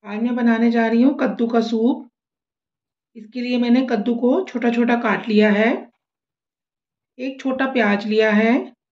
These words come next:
दो चार तुरी मैंने लहसुन की ली है और आधा टमाटर लिया है।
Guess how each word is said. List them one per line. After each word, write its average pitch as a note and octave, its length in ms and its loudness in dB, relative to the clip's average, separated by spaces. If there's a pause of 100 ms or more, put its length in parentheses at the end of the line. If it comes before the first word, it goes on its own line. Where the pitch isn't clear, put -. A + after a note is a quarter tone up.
(360)
दो G#3+ 120 -10
चार B3 200 -4
तुरी B3 280 0
मैंने B3 200 4
लहसुन A3+ 460 2
की A#3+ 100 0
ली A#3+ 180 4
है C4 140 4
और C#4+ 140 2
आधा G#3 320 0
टमाटर F#3 440 0
लिया E3+ 260 -4
है। - 80 -10